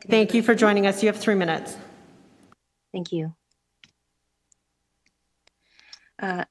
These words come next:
Speaker 2: hi, everybody. My name is Wendy Hong. I'm a single parent and I'm visually impaired.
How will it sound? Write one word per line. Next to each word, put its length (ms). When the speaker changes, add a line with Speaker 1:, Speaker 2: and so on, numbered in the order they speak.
Speaker 2:
hi, 180
everybody. 440
My 140
name 160
is 280
Wendy 220
Hong. 400
I'm 180
a 60
single 280
parent 520
and 120
I'm 140
visually 340
impaired. 480